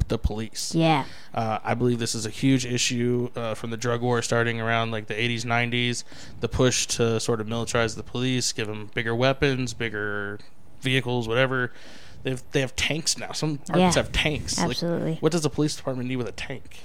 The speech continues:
Speaker 2: Right.
Speaker 1: What, can you tell me what your plans are for here in Denver to do that?
Speaker 2: Yeah, I, I mean, you know, the police system was set up a, a, as a slave, slave catcher system.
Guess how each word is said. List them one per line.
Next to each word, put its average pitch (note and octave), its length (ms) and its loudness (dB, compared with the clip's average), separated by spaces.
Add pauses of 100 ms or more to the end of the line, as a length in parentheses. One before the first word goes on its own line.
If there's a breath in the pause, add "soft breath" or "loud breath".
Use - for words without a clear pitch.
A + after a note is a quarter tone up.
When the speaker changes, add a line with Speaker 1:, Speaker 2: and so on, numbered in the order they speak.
(100)
Speaker 2:
Right. E3 380 -2
Speaker 1:
What, D#3+ 220 2
can D#3 120 -2
you C#3+ 60 0
tell D#3+ 120 2
me E3 120 2
what C#3 180 2
your B2+ 220 0
plans C#3+ 340 0
are C#3 240 2
for A#2+ 120 -6
here B2 160 -2
in A2+ 100 -6
Denver C3 520 0
to - 80 -8
do B2 140 -2
that? C#3 220 0 (680)
Speaker 2:
Yeah, C#4 460 10
I, C4 300 12
I B3 100 6
mean, C4 360 10 (640)
you A#3 140 4
know, F#3+ 240 6 (180)
the - 80 0
police C4+ 340 8
system A#3 360 6
was G#3+ 140 4
set F#3 200 12
up F3 160 8
a, D#3+ 140 4 (100)
a, C#3+ 240 2
as D#3+ 300 2
a C#3+ 60 -4
slave, - 440 0 (200)
slave G3+ 400 6
catcher E3 360 2
system. - 540 -2